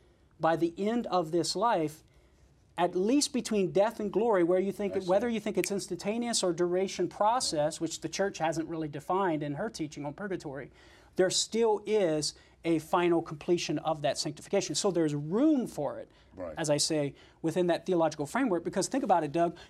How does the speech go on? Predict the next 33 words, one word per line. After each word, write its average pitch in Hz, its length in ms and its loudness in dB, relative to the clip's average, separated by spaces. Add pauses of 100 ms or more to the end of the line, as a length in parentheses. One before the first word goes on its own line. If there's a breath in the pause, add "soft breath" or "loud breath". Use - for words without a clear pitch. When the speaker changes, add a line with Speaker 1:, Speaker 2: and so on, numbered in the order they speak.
Speaker 1:
even 285 300 2
we 247 160 0
as 202 100 -2
Catholics, 208 460 -2
we 233 160 -2
say 247 260 -2
the 165 80 0
souls 226 320 0
in 196 80 -4
purgatory, 180 540 -4 (280 loud breath)
they're 254 280 4
guaranteed 196 1400 0
Speaker 2:
Right. 82 200 -10 (140)
Speaker 1:
their 202 180 4
salvation. 180 720 2
So 202 180 2
what 208 400 2 (640 soft breath)
some 294 280 4
of 240 100 2
our 208 80 6
Protestant 180 400 2
friends 175 300 2
will 165 80 0
say 185 300 4
about 170 280 2
Christians 175 460 0
in 170 240 -2
this 165 200 2
life, 208 680 0
Speaker 2:
Mm-hmm. 107 240 -12
Speaker 1:
guaranteed 156 460 -2
their 151 120 -2
salvation 160 640 -2